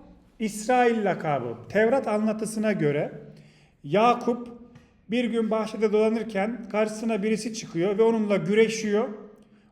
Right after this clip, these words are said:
O güreşte yenişemiyor. O güreştiği kişi Tevrat anlatısına göre Tanrı'ymış.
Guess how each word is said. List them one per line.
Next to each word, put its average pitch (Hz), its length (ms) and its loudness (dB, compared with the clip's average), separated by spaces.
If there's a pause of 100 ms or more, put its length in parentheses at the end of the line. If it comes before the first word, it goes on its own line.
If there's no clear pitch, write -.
O 220 160 6
güreşte 240 400 2
yenişemiyor. 214 720 2 (1300)
O 202 120 2
güreştiği 233 540 2
kişi 170 340 -8
Tevrat 208 340 2
anlatısına 175 480 -4
göre 226 240 2
Tanrı'ymış. 185 840 -2